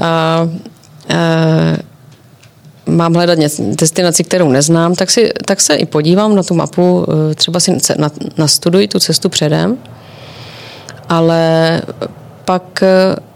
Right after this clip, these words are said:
pak ji zavřu a už se snažím jít jenom, eh, tím citem.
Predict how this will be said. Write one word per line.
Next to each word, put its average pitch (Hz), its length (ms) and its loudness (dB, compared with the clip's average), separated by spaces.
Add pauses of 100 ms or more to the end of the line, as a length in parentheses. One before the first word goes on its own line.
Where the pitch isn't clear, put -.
(320)
pak 202 120 2
ji 214 80 4
zavřu 170 460 2
a 175 440 2
už - 300 0
se - 80 0
snažím 185 540 4
jít 185 280 2
jenom, 180 420 2
eh, 180 200 2
tím 180 200 0
citem. 143 420 -2